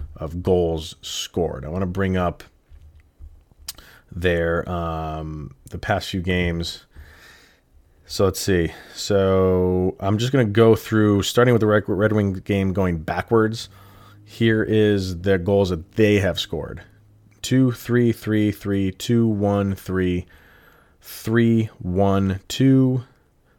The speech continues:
three, three, two, four. There's a four. Four and a six. So, uh, the Sabre game, when they won six to one, the Senator game, the very next game,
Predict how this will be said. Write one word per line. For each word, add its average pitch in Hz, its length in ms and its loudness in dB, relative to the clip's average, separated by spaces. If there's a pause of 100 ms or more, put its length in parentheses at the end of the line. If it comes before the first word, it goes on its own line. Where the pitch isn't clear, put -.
(320)
three, 110 380 0
three, 95 400 -4
two, 131 480 4 (160)
four. - 920 -4
There's 92 240 -2
a - 20 -6
four. - 240 -12
Four 147 380 4
and 101 180 -2
a - 20 -4
six. - 600 -6 (440)
So, 95 680 4 (880)
uh, 87 180 -2
the 85 80 -4
Sabre 143 380 2
game, 139 480 0 (320)
when 101 120 0
they 98 60 2
won 95 180 0
six - 280 -6
to 117 80 -2
one, 107 360 2
the 107 120 -8
Senator 110 460 0
game, 101 440 0 (640)
the - 140 -12
very 95 180 0
next 95 200 -4
game, 92 300 0